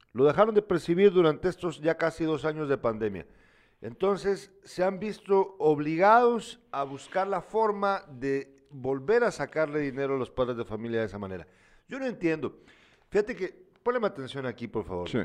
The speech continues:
Speaker 1: Vea, pues aquí pasa algo bien, bien grueso, bien triste. Y que ojalá que los, los padres de familia, pero también los maestros y maestras que trabajan en el sector privado,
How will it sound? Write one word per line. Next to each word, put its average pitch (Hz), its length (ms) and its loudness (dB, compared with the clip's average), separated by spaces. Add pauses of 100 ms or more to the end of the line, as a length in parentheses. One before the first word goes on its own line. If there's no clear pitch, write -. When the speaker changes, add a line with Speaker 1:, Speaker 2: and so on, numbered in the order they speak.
(120)
Speaker 1:
Vea, 127 180 -2
pues 104 160 -10
aquí 139 220 -10
pasa 190 420 4
algo 143 220 2
bien, 131 260 0
bien 123 220 0
grueso, 104 400 0
bien 113 240 -4
triste. 107 480 -6 (320)
Y 131 280 -2
que - 140 -4
ojalá 123 380 4
que 180 100 -4
los, 143 320 -4 (140)
los 110 240 -10
padres 202 260 4
de 190 100 -6
familia, 131 540 -6
pero 113 160 0
también 117 280 -4
los 202 100 0
maestros 180 640 -2
y 147 40 -8
maestras 151 640 -4 (500)
que 110 400 -4
trabajan 143 560 0
en 120 80 -8
el 113 80 -8
sector 131 480 -10 (160)
privado, 110 640 -2